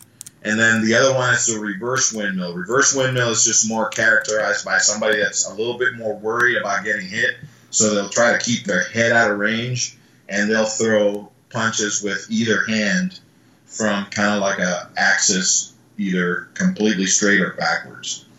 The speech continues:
So if you're not covering those three types of, of, uh, punching attacks as part of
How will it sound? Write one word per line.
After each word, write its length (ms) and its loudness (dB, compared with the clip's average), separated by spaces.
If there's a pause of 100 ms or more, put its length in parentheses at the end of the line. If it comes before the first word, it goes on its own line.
(320)
So 400 4 (460)
if 260 0
you're 140 6
not 240 2
covering 640 2 (240)
those 420 0
three 560 -8 (640)
types 420 0
of, 440 -8
of, 280 -8
uh, 160 -6 (640)
punching 380 -2
attacks 680 0 (480)
as 380 0
part 280 4
of 260 0